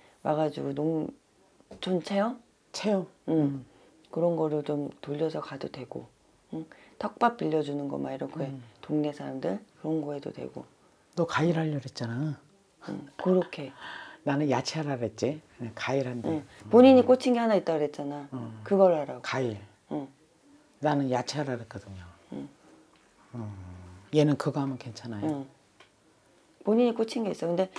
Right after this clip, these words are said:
Speaker 1: 엄마가 아무리 야채, 야채 해도 본인은 과일에 목이 딱 박혀 있어서 안 돼.
Speaker 2: 음.
Speaker 1: 바꾸지는 않을 거야.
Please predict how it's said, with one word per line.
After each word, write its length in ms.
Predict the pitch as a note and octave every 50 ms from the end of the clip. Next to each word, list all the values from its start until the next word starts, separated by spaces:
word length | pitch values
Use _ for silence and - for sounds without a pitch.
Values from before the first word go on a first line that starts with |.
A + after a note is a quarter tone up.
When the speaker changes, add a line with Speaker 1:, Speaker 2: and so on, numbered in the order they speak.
| - - - -
Speaker 1:
엄마가 300 | - A3 A#3+ A#3+ A#3 G#3+
아무리 300 | F#3+ F#3+ G3+ G#3 G#3+ - - _ _ _ - -
야채, 300 | G3+ G3+ G3+ - - C4+ A#3
야채 260 | G#3 G3+ - A3 A3
해도 280 | G3+ G3+ G#3 G3+ F#3 - - -
본인은 340 | - F#3+ G#3+ A3 A3+ A#3 A3+
과일에 340 | - - F3 F3 F#3+ G#3 G#3
목이 360 | F3+ - E3 F3 F#3 F3+ -
딱 220 | - A3 A3+ - -
박혀 260 | - - - - F#3+
있어서 260 | F#3 F#3+ E3 E3 F#3+ F#3+
안 200 | - D#3 D#3 D#3+
돼. 200 | D#3+ D#3 D3+ D#3
Speaker 2:
음. 160 | C3 B2 A#2+
Speaker 1:
바꾸지는 400 | - - A#2+ F#3+ F#3 F#3+ F#3+ G#2 -
않을 140 | - -
거야. 200 | - - - -